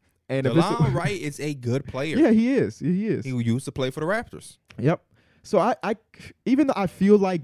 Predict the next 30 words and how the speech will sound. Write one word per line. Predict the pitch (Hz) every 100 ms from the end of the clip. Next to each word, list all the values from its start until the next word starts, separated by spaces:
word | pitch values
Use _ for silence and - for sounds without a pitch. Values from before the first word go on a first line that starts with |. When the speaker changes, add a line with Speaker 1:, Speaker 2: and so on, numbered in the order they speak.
| 131
Speaker 1:
yes, | 147 160
the | -
Raptors | 127 131 139 135 131
are | 127
the | 127
more | 127 123
talented | - 139 135 127 127 104
team, | 143 151 165 _ _ _ -
'cause, | 147 123
I | 147
mean, | 139
we've | 131
seen | - 156
them | 147 139
be | 139
the | 131
four | - 143
or | 135
five | 135 135 -
seed | 139 131
last | 139 139
season. | - 135 131 127 127 - _ _ -
Jakob | 120 131 131
Poeltl's | 156 139 131
come | - 139
in | 135
and | 131
they've | 135
been | 139 131
decent. | 123 135 - 139